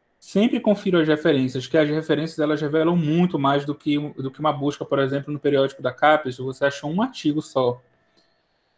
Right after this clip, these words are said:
"Ah, ah, eu não consegui pesquisar direito no periódico da capes porque eu só achei um artigo." Mas pega aquele artigo que você, que você conseguiu encontrar e que serviu,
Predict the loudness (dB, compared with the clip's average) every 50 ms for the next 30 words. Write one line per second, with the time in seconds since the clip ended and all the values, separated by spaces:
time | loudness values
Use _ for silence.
0 | _ _ 2 4 4 6 4 4 2 -2 -12 _ 2 2 4 4 4 2 2 0
1 | -2 -2 -2 -4 -4 0 -2 -2 -2 -2 -2 0 0 2 0 2 0 0 0 0
2 | -4 -8 -4 -2 0 0 2 2 2 2 0 -2 -4 -8 -4 -4 -6 -2 2 4
3 | 4 4 2 0 -8 -6 -8 -8 -8 -4 -6 -6 -2 0 -2 -2 -2 0 -2 0
4 | 2 2 0 0 -2 -4 -4 -4 -4 -4 -6 -10 -2 0 2 2 2 -2 2 4
5 | 4 4 4 4 4 4 4 4 2 2 -2 -2 0 -2 -2 -2 -2 -4 -2 -2
6 | -2 0 0 -2 -4 -6 _ -8 -8 -4 -4 -6 -6 -6 _ -8 -8 -8 -8 -8
7 | -6 -4 -4 -4 -4 -4 -4 -6 0 2 4 4 4 4 2 -2 -6 -2 -2 -2
8 | -2 0 0 0 4 4 2 2